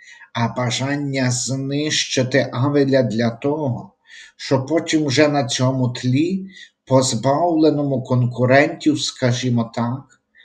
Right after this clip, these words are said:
виглядати гідно. Так от, дорогі мої, частенько лихослів'я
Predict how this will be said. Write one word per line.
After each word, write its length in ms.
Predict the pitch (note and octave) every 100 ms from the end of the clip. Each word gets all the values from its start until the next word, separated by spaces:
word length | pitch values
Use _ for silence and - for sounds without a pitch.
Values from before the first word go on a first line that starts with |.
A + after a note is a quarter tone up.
| _ _
виглядати 680 | A2 A#2+ A#2 A2 A2 A2 A2
гідно. 400 | F#2+ G2 - - _ _ _ _ _ _ _ _ -
Так 320 | A#2+ - -
от, 300 | C#3 C#3+ B2
дорогі 360 | - G#2+ F#2+ G2
мої, 280 | F2+ D2+ - - - -
частенько 1120 | - A#2+ - - C#3+ D#3+ B2+ C#3 C3+ A#2+ - - _ C#3
лихослів'я 1000 | C3+ B2 A#2 A2+ - C3 D3+ D#3 A#2